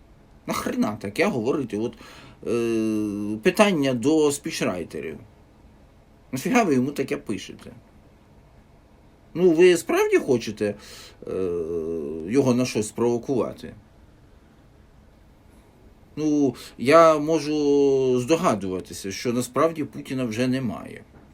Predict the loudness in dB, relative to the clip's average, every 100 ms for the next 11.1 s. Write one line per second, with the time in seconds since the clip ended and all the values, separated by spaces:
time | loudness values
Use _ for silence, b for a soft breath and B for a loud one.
0 | -14 -8 0 0 0 -4 -2 -2 -2 0
1 | 2 2 -2 -6 -6 -4 -6 -8 B B
2 | -8 -4 -2 0 0 0 0 -2 -2 -8
3 | -14 -18 -10 -10 -8 -8 -8 -10 -10 -10
4 | -12 -12 -14 -18 -20 -20 -4 0 2 2
5 | 2 0 -4 -8 -8 -10 -12 -12 -14 -14
6 | -20 -20 b b b b b b b b
7 | b -4 -2 0 2 2 0 -2 -2 -2
8 | 0 -2 0 2 4 2 0 -4 -2 0
9 | 0 0 -4 -8 B B B B -12 -6
10 | -4 0 2 2 0 -2 2 4 4 2
11 | -4